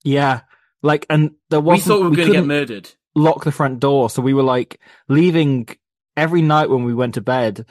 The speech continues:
Speaker 1: <laughs> leaving chairs and everything propped against the door, 'cause it was the dodgiest area in the dodgiest town
Speaker 2: I
Speaker 1: you've
Speaker 2: was
Speaker 1: ever been
Speaker 2: sleeping
Speaker 1: to.
Speaker 2: in the room that you would walk in through, yeah,
Speaker 1: Mm.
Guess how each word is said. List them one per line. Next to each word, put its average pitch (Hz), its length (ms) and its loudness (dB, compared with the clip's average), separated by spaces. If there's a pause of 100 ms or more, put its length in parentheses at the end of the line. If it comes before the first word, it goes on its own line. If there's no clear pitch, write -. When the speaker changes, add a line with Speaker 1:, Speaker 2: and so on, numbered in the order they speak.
(140)
Speaker 1:
<laughs> - 160 -20
leaving 160 840 0
chairs 160 420 0
and 147 80 -2
everything 117 260 -6
propped 131 300 -6
against 131 260 -4
the 135 60 -8
door, 131 400 0 (300)
'cause 156 100 2
it 151 60 2
was 135 80 -2
the 135 100 -2
dodgiest 165 760 0
area 143 420 2
in 117 140 -2
the 117 120 -4
dodgiest 131 640 -2
town 127 280 -2
Speaker 2:
I - 40 0
Speaker 1:
you've 196 80 -2
Speaker 2:
was 117 80 -4 (140)
Speaker 1:
ever 104 80 -6
been 123 160 -2
Speaker 2:
sleeping 160 180 -4
Speaker 1:
to. - 40 -6
Speaker 2:
in 151 160 -8
the 147 120 -8
room 147 400 -8
that 127 140 -14
you 139 100 -12
would 127 140 -14
walk 123 340 -12
in 98 280 -14 (220)
through, 120 520 -4 (600)
yeah, 127 340 -4
Speaker 1:
Mm. - 60 -12